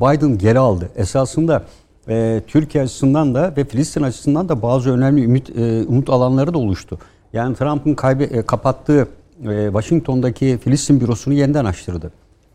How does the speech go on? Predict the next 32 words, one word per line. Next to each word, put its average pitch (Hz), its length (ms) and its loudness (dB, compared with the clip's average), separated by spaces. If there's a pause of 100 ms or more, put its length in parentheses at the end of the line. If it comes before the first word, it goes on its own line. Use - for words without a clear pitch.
(260)
Filistinlere 139 640 2
verilmekte 127 480 0
olan 135 160 2
yardımı 117 500 4
kesmişti 117 540 -2
Trump. 139 260 0 (120)
O 110 100 0
yardım 123 360 0
yeniden 127 420 2
başladı. 90 420 -6 (640)
E, 104 80 -2 (260)
esasında, 170 840 0
e, 127 100 0
tekrar 151 460 -2
bakıyorum. 113 460 -2
Yani 135 200 -2
acaba, 139 340 -2
e, 113 360 -4
yüzyılın 147 460 0
anlaşmasını 135 680 0
mı 143 120 0
devreye 120 360 0
sokmak 98 420 -6
istiyor? 135 260 -6
Onunla 185 160 -2
ilgisi 170 360 -2
yok. 101 180 -2
Yani 117 200 0
şu 135 120 -6
an 131 60 -2
yaptığı 135 320 0
hamlelerin 135 560 0